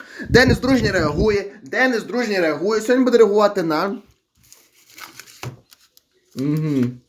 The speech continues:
угу. А що тут не пише? Ага, все, знайшов. Nesquik шоколад молочний з начинкою. Е, так, дуже молочний, молочний шоколад, начинка з,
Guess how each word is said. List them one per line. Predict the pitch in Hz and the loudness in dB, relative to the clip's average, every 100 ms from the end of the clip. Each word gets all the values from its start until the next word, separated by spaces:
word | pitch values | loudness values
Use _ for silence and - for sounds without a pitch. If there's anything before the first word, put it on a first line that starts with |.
| _ _ - | _ _ -12
угу. | 131 143 139 139 123 113 113 _ _ _ _ _ - | -8 -6 -6 -2 -2 -2 -8 _ _ _ _ _ -14
А | 107 | -10
що | 113 127 | -4 -2
тут | 120 - | -4 -6
не | 107 | -8
пише? | - 107 123 - - - _ _ _ _ _ _ _ _ _ _ - | -4 -4 -4 -8 -18 -20 _ _ _ _ _ _ _ _ _ _ -6
Ага, | 139 151 147 101 - _ | -2 0 -2 -4 -8 _
все, | - 156 123 | -6 0 0
знайшов. | 131 - 117 - - - | 0 -2 -4 -4 -10 -12
Nesquik | 160 196 240 233 226 - | 0 2 2 0 -4 -4
шоколад | 208 190 202 208 190 | -4 0 2 0 0
молочний | 180 202 214 208 190 | 0 0 -2 -2 -4
з | 185 | -2
начинкою. | 175 - 170 156 165 180 190 220 269 - - _ _ _ _ _ _ _ _ _ _ _ - _ _ _ _ _ - | -4 -4 -4 -4 -2 2 4 2 -2 -12 -20 _ _ _ _ _ _ _ _ _ _ _ -20 _ _ _ _ _ -4
Е, | 131 151 156 156 151 | 2 4 4 2 2
так, | 151 185 151 113 - | -2 -2 -2 -2 -10
дуже | 143 147 214 180 175 | -10 -2 2 2 2
молочний, | 165 160 202 220 214 226 | 0 2 4 4 0 -2
молочний | 202 185 190 185 | 0 0 0 -4
шоколад, | 180 170 185 196 | -6 -2 -2 -2
начинка | 165 160 196 190 175 165 | -4 -4 -2 -2 -2 -4
з, | 156 | -6